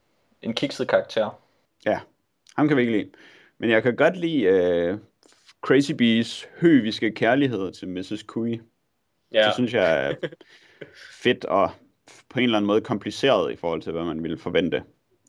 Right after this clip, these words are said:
Speaker 2: af filmen.
Speaker 3: Ja.
Speaker 2: At han bare er ridderlig på den måde.
Speaker 1: <laughs> Ja.
Speaker 2: Igen et twist til, øh, den irriterende Stainer-figur.
Speaker 1: Og
Speaker 3: Det er
Speaker 1: du
Speaker 3: rigtigt.
Speaker 1: sagde, og du sagde ridderlig.
Speaker 2: Ja.
Speaker 1: Ja.
Speaker 3: <laughs> Ja.
Speaker 2: Og det står jeg ved.
Speaker 3: Ja.
Speaker 1: Ja.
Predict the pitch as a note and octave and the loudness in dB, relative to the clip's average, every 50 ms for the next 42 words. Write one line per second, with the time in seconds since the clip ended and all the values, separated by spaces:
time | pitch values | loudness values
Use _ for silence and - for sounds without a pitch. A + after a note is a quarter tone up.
0 | _ - - - - - F#2 G#2+ G#2+ G#2+ G#2 - - _ _ _ _ _ - _ | _ -12 -10 -8 -6 0 2 2 2 2 -2 -6 -14 _ _ _ _ _ -20 _
1 | - B2+ A#2+ A#2+ C#3 C#3+ D3 C3 A#2 G2+ G2 F#2 F#2 F#2 - _ _ _ _ _ | -14 -12 -10 -10 -8 -6 -2 0 0 2 2 0 -2 -4 -6 _ _ _ _ _
2 | _ _ _ _ _ _ _ - - _ - D3 E3 E3+ C#3+ G#2+ F#2 E2+ E2 - | _ _ _ _ _ _ _ -20 -18 _ 2 4 6 8 8 6 4 0 -6 -12
3 | - - _ _ _ _ _ _ _ _ _ _ - - - - - - D#2 - | -14 -18 _ _ _ _ _ _ _ _ _ _ -12 -8 -8 -8 -8 -8 -8 -8
4 | - - C3 B2+ - _ _ _ _ _ _ _ _ _ _ _ - - - - | -6 -8 -8 -10 -10 _ _ _ _ _ _ _ _ _ _ _ -20 -18 -18 -16
5 | - - - _ _ _ _ - D2+ - - - - - - - F3 G3 A3+ G3+ | -16 -18 -20 _ _ _ _ -4 -4 -4 -4 -4 -10 -8 0 2 2 2 2 0
6 | - - D3 C#3 C#3+ C#3 C#3 - A#2 G2 F#2+ F#2 F2+ F2+ F2 F2 F2 _ _ _ | 0 2 2 2 2 0 -4 -4 -2 0 2 2 2 2 0 0 -4 _ _ _
7 | _ _ - G2 G2 F2+ G2 F#2+ F#2 - - A#2 A2 G#2 G2 - - G2+ G2+ G#2+ | _ _ -6 -4 -2 0 2 0 0 0 0 -2 -2 -2 -4 -4 -2 -2 0 0
8 | G#2+ G#2+ G#2+ - _ _ _ _ - - - - - - - - - - _ _ | -2 -4 -6 -10 _ _ _ _ -18 -14 -12 -10 -10 -12 -12 -14 -20 -20 _ _
9 | _ _ _ _ _ _ - - A#2+ A#2+ G#2+ G2+ A#2+ A#2 A#2+ A#2+ B2+ B2+ _ - | _ _ _ _ _ _ 2 4 4 6 6 6 8 8 8 6 4 2 _ -8
10 | - A2 A#2 A2+ - B2 A#2+ B2 A#2 A#2+ B2+ B2+ B2 A2+ G2+ F2 - - - - | -10 -8 -4 2 4 4 4 4 2 0 0 2 2 2 2 0 -2 -8 -14 -16
11 | _ _ _ _ - F#2 F#2 - - - _ _ _ _ _ _ - - - - | _ _ _ _ -8 -8 -8 -8 -12 -16 _ _ _ _ _ _ -10 -8 -8 -6
12 | - - - - - F3 - - E3+ D#3 C#3+ - - - - - - G2+ G2+ G#2 | -2 -4 -2 0 -2 -2 0 2 0 0 0 -2 0 -2 0 0 0 0 0 0
13 | - - A#2 G#2+ G2+ F#2+ F#2 F#2 F#2 G2+ - - - _ _ _ _ _ _ _ | 0 2 4 4 4 4 4 2 0 0 -2 -8 -16 _ _ _ _ _ _ _
14 | _ - D#5 B4 - F#3 - G2+ G2+ - - - | _ -6 -2 4 6 6 6 4 2 0 -4 -4